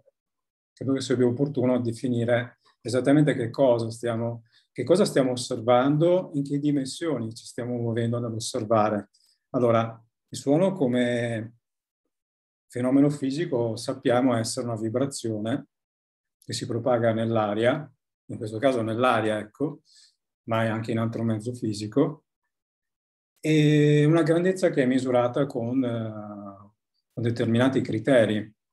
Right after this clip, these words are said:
Potremmo, <laughs> potremmo veramente fare una digressione lunghissima, però diciamo che quello che stiamo vedendo qui, eh, sono sostanzialmente tre grandezze: il tempo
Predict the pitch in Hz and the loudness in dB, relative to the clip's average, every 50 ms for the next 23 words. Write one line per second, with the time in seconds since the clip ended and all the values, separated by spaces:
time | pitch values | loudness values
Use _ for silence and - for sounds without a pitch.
0 | _ _ _ _ _ _ _ _ _ _ _ _ _ _ _ _ _ _ _ 120 | _ _ _ _ _ _ _ _ _ _ _ _ _ _ _ _ _ _ _ -8
1 | 113 120 120 123 127 131 135 131 127 120 113 113 - - _ _ _ _ - - | -4 0 2 4 4 6 6 6 6 4 2 0 -4 -12 _ _ _ _ -12 -12
2 | 135 123 120 - - - - - - - 123 135 143 143 139 127 127 135 143 139 | -10 -12 -12 -16 -20 -20 -20 -20 -12 -6 -2 0 2 4 4 4 4 4 4 4
3 | 143 131 123 117 113 113 - 127 123 127 127 123 117 120 120 113 120 120 - - | 4 2 2 0 -2 -4 -4 -6 -4 -4 -4 -4 -4 -4 -4 -4 -6 -8 -6 -4
4 | 135 131 120 123 143 151 147 120 110 - - - 127 139 143 139 160 156 147 - | -4 -4 -2 -2 -2 -2 -2 -2 -4 -4 -6 -4 -4 -4 -2 -2 0 0 0 -2
5 | - - - _ _ _ _ 143 147 190 180 180 156 143 139 135 185 190 190 127 | -2 -8 -16 _ _ _ _ -12 -10 -6 -4 -4 -2 -4 -2 0 0 0 0 -2
6 | - - 143 135 127 120 127 120 139 127 117 117 113 - 113 107 110 127 - _ | -4 -6 -8 -8 -6 -6 -4 -4 -4 -4 -4 -6 -8 -8 -10 -10 -10 -10 -14 _
7 | _ _ _ _ _ _ _ - - - _ _ _ _ _ _ _ _ _ _ | _ _ _ _ _ _ _ -20 -20 -20 _ _ _ _ _ _ _ _ _ _
8 | _ _ _ _ - 143 139 139 135 135 135 123 120 - - 175 180 185 180 175 | _ _ _ _ -2 2 4 4 4 4 2 -2 -4 -4 -2 2 4 4 4 4
9 | - - - 185 180 180 196 185 185 190 190 196 175 - 175 185 185 160 131 131 | 2 0 0 0 0 2 0 -2 -2 0 -2 -2 -2 0 0 0 0 0 -2 -4
10 | 123 113 110 107 104 - - - 127 117 117 117 - _ _ _ _ _ _ _ | -4 -6 -8 -10 -12 -12 -10 -10 -8 -8 -8 -12 -14 _ _ _ _ _ _ _
11 | _ _ _ _ _ _ 160 180 170 - - 180 143 123 113 113 113 - 135 160 | _ _ _ _ _ _ -4 -4 -4 -2 0 0 2 2 2 -2 -2 0 0 0
12 | 220 220 - - _ | 0 0 -6 -12 _